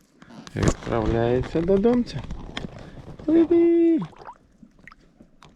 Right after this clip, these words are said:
Опа. Поплила.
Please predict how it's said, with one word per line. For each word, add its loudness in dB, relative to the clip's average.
Опа. -2
Поплила. 2